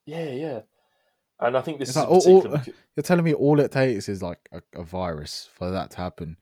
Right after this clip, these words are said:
Speaker 2: Yet
Speaker 1: I mean,
Speaker 2: people
Speaker 1: yeah.
Speaker 2: have been campaigning for that since, like, we were born, probably. If you know what I mean.
Speaker 1: Mm-hmm.
Speaker 2: It's, they, they've pro-,
Speaker 1: A
Speaker 2: someone's
Speaker 1: vi-
Speaker 2: probably been campaigning for twenty years.
Speaker 1: A virus and a little bit more over a month of lockdown for the,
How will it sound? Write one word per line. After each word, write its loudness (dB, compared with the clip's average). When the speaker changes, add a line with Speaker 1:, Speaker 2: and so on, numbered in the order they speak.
Speaker 2:
Yet -2
Speaker 1:
I -2
mean, 0
Speaker 2:
people -2
Speaker 1:
yeah. 0
Speaker 2:
have -2
been -2
campaigning -2
for -6
that -6
since, -12
like, -8
we -4
were 0
born, 0
probably. -6
If -16
you -8
know -6
what -6
I -6
mean. -8
Speaker 1:
Mm-hmm. -10
Speaker 2:
It's, -12
they, -4
they've -2
pro-, 0
Speaker 1:
A -4
Speaker 2:
someone's 2
Speaker 1:
vi- -10
Speaker 2:
probably -4
been -6
campaigning -6
for -18
twenty -12
years. -10
Speaker 1:
A -12
virus 2
and -8
a -10
little -4
bit -8
more -6
over -2
a -6
month -8
of -18
lockdown -8
for -20
the, -14